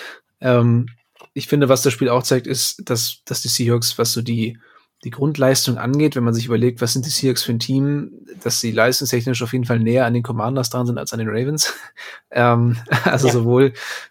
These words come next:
Speaker 1: wenn man sich jetzt die Ergebnisse anschaut, als auch so vom, ähm, ja,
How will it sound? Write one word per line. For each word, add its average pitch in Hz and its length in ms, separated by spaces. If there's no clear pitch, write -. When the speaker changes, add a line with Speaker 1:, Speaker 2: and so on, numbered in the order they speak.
Speaker 1:
wenn 127 120
man 127 120
sich 131 120
jetzt 120 160
die 139 80
Ergebnisse 131 460
anschaut, 131 280
als 117 220
auch - 80
so - 140
vom, 113 460
ähm, 104 640
ja, 104 320